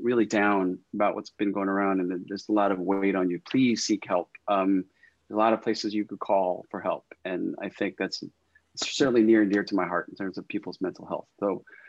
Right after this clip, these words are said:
I, I, but otherwise I've been doing well. I've been, you know, spending time with my family. All the time that I didn't get to spend with them while I was away shooting this thing and shooting a few other things, I've basically gone for a year. So it was great to be home and play with, you know,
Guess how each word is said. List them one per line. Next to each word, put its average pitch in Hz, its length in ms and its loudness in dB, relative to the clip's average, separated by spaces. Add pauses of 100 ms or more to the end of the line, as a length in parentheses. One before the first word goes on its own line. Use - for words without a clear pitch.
(220)
I, 107 300 4
I, 107 340 2
but 117 240 0
otherwise 143 420 2
I've 127 100 -6
been 139 120 -2
doing 139 180 -2
well. 127 240 0
I've 117 100 -8
been, 120 260 -4
you 123 80 -4
know, 113 80 0
spending 113 280 -2
time 117 200 -6
with 110 100 -8
my 98 120 -8
family. 117 540 -2
All 123 200 4
the 123 80 -4
time 123 240 0
that 107 120 0
I 98 140 -8
didn't 123 160 -4
get 123 160 -10
to - 60 -18
spend 123 240 0
with 120 80 0
them 120 120 0
while 117 140 0
I 110 60 0
was 101 140 -8
away 104 180 -2
shooting 117 320 2
this 110 140 0
thing 110 340 2
and 101 80 -10 (560)
shooting 117 520 4
a 113 80 -2
few 123 200 2
other 113 180 4
things, 110 320 2
I've 107 160 2 (180)
basically 113 380 0
gone 113 180 2
for 107 120 0
a 101 60 2
year. 101 460 6
So 110 240 2
it 107 60 2
was 104 160 -4
great 113 240 -2
to 104 140 -4
be 110 320 0
home 104 440 2
and 98 140 -10 (160)
play 107 140 0
with, 104 180 -4
you 117 80 -4
know, 104 160 -4